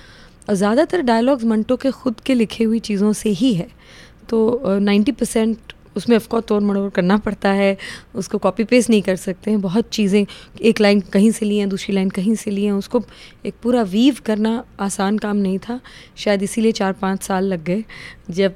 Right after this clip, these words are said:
मैंने काम भी, लोकेशंस ढूंढना और बहुत और चीज़ें भी शुरू कर दी,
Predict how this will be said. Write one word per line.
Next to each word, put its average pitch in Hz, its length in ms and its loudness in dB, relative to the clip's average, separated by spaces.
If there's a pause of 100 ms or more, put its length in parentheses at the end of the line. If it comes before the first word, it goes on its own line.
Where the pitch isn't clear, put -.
मैंने 196 360 0
काम 202 340 0
भी, 220 200 2
लोकेशंस 190 640 -2
ढूंढना 185 420 -2
और 190 80 -2
बहुत 180 280 -4
और 202 180 -2
चीज़ें 226 340 0
भी 233 80 -2
शुरू 214 240 -2
कर 196 200 -4
दी, 233 160 -6